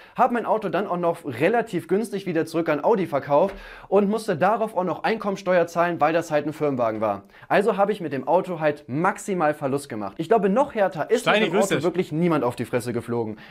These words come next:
Speaker 1: Aber mit dem A sieben bin ich jetzt wenigstens glücklich nach über einem Jahr. Und, äh, alles gut. Aber das ist trotzdem einfach unnötig gewesen. Ebenfalls eine richtig dumme Ausgabe war die Tatsache, dass ich damals in ein YouTube-Netzwerk gegangen bin.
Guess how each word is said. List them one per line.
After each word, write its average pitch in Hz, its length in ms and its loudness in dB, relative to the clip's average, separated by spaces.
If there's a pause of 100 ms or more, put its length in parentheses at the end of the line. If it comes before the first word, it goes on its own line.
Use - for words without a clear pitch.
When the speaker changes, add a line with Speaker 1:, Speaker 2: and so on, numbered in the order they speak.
Speaker 1:
Aber 233 280 4
mit 220 160 -2
dem 208 120 0
A 156 120 -2
sieben 185 240 -2
bin 160 120 2
ich 156 120 -2
jetzt 170 180 0
wenigstens 156 400 -2
glücklich 208 320 0
nach 165 140 -4
über 156 240 2
einem 147 240 -2
Jahr. 139 340 2 (580)
Und, 135 300 2
äh, 127 200 4
alles 131 300 -2
gut. 113 220 -6 (220)
Aber 131 200 0
das 123 200 -4
ist - 120 -12
trotzdem 127 300 -6
einfach 127 200 -4
unnötig 110 420 -6
gewesen. 104 480 -8
Ebenfalls 226 460 4
eine 190 180 2
richtig 226 280 -4
dumme 180 240 2
Ausgabe 180 560 4
war 190 140 4
die 190 140 2
Tatsache, 175 440 0
dass 175 220 -2
ich 175 100 -2
damals 165 360 0
in 165 120 0
ein 196 200 2
YouTube-Netzwerk 160 680 2
gegangen 135 320 0
bin. 131 220 0